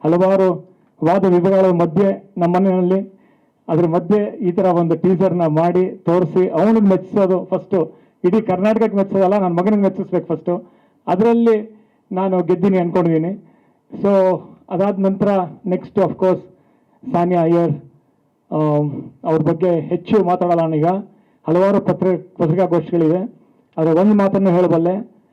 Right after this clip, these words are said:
ಆ, she is the name to watch out for in the future. ನೋಡ್ತಾ ಇರಿ, ನಾನು ಇದೇ ಮಾತು ದೀಪಿಕಾ ಪಡುಕೋಣೆ ಬಗ್ಗೆ ಹೇಳಿದ್ದೆ, ಮತ್ತು ನಮ್ಮ ಕನ್ನಡದ ಹೆಮ್ಮೆಯ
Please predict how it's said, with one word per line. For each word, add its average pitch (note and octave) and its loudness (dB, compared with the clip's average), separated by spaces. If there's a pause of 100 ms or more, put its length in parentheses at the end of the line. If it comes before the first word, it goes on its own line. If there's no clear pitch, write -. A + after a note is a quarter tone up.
(460)
ಆ, E3 -2 (280)
she D#3 -4
is G3 2
the F#3 0
name G3+ 0
to G3 2
watch E3+ 0
out F#3 0
for F3 0
in D#3+ -2
the - -4
future. F3 0 (840)
ನೋಡ್ತಾ F3+ 0
ಇರಿ, F#3 0
ನಾನು F3 0
ಇದೇ G3 2
ಮಾತು F3+ -2
ದೀಪಿಕಾ F3 0
ಪಡುಕೋಣೆ E3 0
ಬಗ್ಗೆ D#3+ 0
ಹೇಳಿದ್ದೆ, E3+ -2 (360)
ಮತ್ತು D#3 -2
ನಮ್ಮ D#3+ 0
ಕನ್ನಡದ E3 0
ಹೆಮ್ಮೆಯ D#3 0